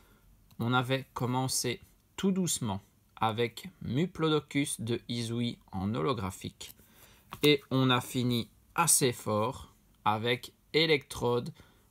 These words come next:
de Izui V Full Art. Magnifique. Bon, toujours à la recherche des alternatives, hein, pour cette extension. On va essayer d'aller en chercher une. Ce serait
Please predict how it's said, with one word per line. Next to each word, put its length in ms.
de 220
Izui 460
V 200
Full 300
Art. 220
Magnifique. 760
Bon, 260
toujours 340
à 80
la 80
recherche 640
des 240
alternatives, 800
hein, 180
pour 380
cette 320
extension. 680
On 140
va 340
essayer 540
d'aller 320
en 100
chercher 560
une. 240
Ce 220
serait 400